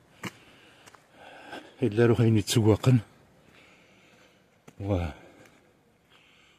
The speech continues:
ودينا يتعمى هذا السوق دينا عند اثنين. دير اثنين يتعمى السوق. دير ماشية.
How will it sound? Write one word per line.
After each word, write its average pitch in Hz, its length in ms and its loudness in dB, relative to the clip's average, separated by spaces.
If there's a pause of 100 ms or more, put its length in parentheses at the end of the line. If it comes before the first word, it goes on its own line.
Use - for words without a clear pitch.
(140)
ودينا 117 380 2
يتعمى 120 360 2
هذا 101 260 2 (420)
السوق - 400 -6
دينا 104 220 0
عند 113 120 0
اثنين. 113 440 0 (1160)
دير 110 80 -4
اثنين 117 300 -2
يتعمى 92 380 -4
السوق. - 520 -6 (1200)
دير 98 120 -6
ماشية. 98 520 -2